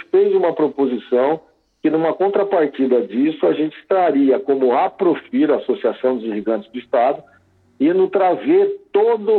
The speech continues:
os irrigantes para a legalidade. Mas precisaríamos de mais prazo, mais tempo, menos autos de infração, ou seja, uma parceria maior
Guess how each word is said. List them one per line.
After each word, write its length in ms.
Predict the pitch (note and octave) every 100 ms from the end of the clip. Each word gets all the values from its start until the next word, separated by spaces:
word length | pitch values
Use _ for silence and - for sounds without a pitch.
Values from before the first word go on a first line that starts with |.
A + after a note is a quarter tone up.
| -
os 240 | F3+ D#3+
irrigantes 520 | D#3+ D#3 B2+ E3 F#3 -
para 260 | F3 E3+
a 60 | D#3+
legalidade. 920 | D#3 G3 G3 F#3 F3+ B2 A#2 G#2 - - -
Mas 200 | D3 - - _ _
precisaríamos 720 | F#3+ F#3+ F3+ F3 F3 F#3+ E3+
de 80 | E3+
mais 280 | D#3 D#3 C#3 -
prazo, 520 | E3+ D#3 D#3 D3+ C#3+
mais 240 | C3+ C3 - _
tempo, 520 | C#3+ D3 C#3+ - C#3 - _ _ -
menos 400 | D3 F3 E3 C3+
autos 380 | C#3+ D3 C3 A2
de 80 |
infração, 680 | C3 - C#3+ C#3 - C#3+ C#3
ou 120 | C#3+
seja, 260 | C#3 C#3+ B2+
uma 200 | D3 D3+
parceria 1000 | - F3+ G3 G3+ - G3+ E3 D3 E3+ E3+
maior 640 | D#3 C#3+ A#2+ B2+ C3 A#2+